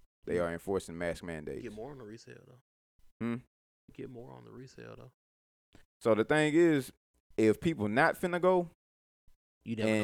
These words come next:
Speaker 2: the
Speaker 1: and
Speaker 2: resale go up.
Speaker 1: the resale probably gonna go down because they
Speaker 2: That's
Speaker 1: gonna
Speaker 2: what I'm
Speaker 1: probably
Speaker 2: saying.
Speaker 1: end up
Speaker 2: Yeah, if
Speaker 1: re-releasing
Speaker 2: people
Speaker 1: tickets.
Speaker 2: Yeah,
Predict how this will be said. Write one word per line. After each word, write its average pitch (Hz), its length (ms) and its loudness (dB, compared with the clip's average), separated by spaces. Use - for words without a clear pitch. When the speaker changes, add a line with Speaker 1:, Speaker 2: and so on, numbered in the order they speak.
Speaker 2:
the 95 60 -6
Speaker 1:
and 98 80 -8
Speaker 2:
resale 104 280 -12
go 98 340 -8
up. - 60 -18
Speaker 1:
the 104 100 0
resale 135 400 4
probably 151 260 4
gonna 113 160 0
go 107 160 4
down 120 260 2
because 98 240 0
they 90 60 6
Speaker 2:
That's 160 80 8
Speaker 1:
gonna 143 120 0
Speaker 2:
what 123 100 8
I'm - 0 -
Speaker 1:
probably 113 140 6
Speaker 2:
saying. 101 160 0
Speaker 1:
end 98 80 8
up 92 60 6
Speaker 2:
Yeah, - 60 -8
if - 40 -4
Speaker 1:
re-releasing 113 520 0
Speaker 2:
people 123 140 2
Speaker 1:
tickets. - 440 -4
Speaker 2:
Yeah, 85 200 -6